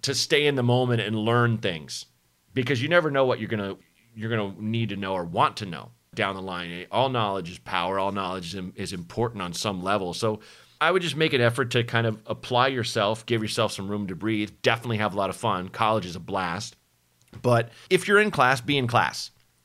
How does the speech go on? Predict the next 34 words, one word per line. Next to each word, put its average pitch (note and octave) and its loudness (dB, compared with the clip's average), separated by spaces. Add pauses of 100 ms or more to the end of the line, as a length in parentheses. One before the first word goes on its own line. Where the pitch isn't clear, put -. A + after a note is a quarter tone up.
(120)
Don't C3 2
try C3 4
to, B2 0
don't B2+ -2
let B2+ -6
your A#2 -4
mind A2 -2
wander G2+ -2
too G2+ -10
much. G2 -4
Don't G2 -4
focus F#2 -4
on F#2+ -6
other F2+ -8
things. F#2+ -8
Don't F#2 -6
be G2 -8
like, F2 -10
"Oh, F2+ -10
fuck, F#2 -10
you F#2+ -16
know, F2 -14 (220)
thank F2+ -14
God F2+ -6
it's - -16
only F#2 -12
eighty F#2+ -10
more F#2 -10
days F2 -8
till F2 -10
I'm E2 -10
out F#2 -6
of F2 -14
this E2+ -14